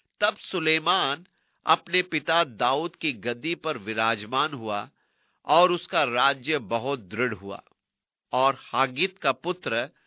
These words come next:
अदोनिया सुलेमान की माता बेतशेबा के पास आया और बेतशेबा ने पूछा, "क्या तू मित्र भाव से आता है? इसलिए अब मैं तुझसे एक बात मांगता हूं,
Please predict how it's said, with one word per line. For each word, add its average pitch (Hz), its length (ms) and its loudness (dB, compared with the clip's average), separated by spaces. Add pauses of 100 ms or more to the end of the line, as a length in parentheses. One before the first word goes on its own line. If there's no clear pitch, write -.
(420)
अदोनिया 139 760 0 (500)
सुलेमान 160 720 2
की 190 180 -4
माता 139 500 2
बेतशेबा 139 680 0
के 175 180 -4
पास 135 400 -2
आया 110 460 -4 (560)
और 185 220 6
बेतशेबा 160 720 -2
ने 208 140 -4
पूछा, 180 600 -10 (600)
"क्या 143 220 4
तू 151 160 -6
मित्र 139 420 -6
भाव 127 340 -4
से 196 200 -6
आता 185 300 0
है? 165 180 -10 (1120)
इसलिए 131 580 -4 (440)
अब 143 220 4
मैं 156 200 2
तुझसे 165 420 -4
एक 110 220 -6
बात 147 340 2 (100)
मांगता 139 440 -2
हूं, 135 180 -6